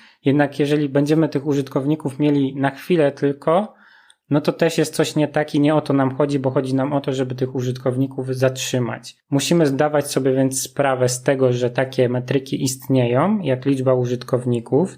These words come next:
czy wskaźnik retencji i zwracać na nie uwagę. Natomiast często fajnym źródłem feedbacku o aplikacji są opinie użytkowników, z których możesz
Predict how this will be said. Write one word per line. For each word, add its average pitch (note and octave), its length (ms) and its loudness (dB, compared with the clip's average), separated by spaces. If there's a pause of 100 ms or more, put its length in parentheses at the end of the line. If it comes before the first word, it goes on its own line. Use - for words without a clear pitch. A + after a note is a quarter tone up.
czy B2+ 400 0
wskaźnik B2 560 -4
retencji B2 800 -2 (400)
i E3+ 100 2
zwracać C#3+ 540 0
na B2 120 4
nie A#2+ 160 2
uwagę. A#2+ 520 -2 (320)
Natomiast C#3 500 -2
często D#3 480 0
fajnym C#3+ 520 0
źródłem C3 520 2
feedbacku C3 680 -2
o B2+ 100 4
aplikacji C3 920 -4 (280)
są E3 360 0
opinie D3+ 640 2
użytkowników, C3 960 0 (160)
z - 140 -16
których C#3 540 -2 (240)
możesz D3+ 640 0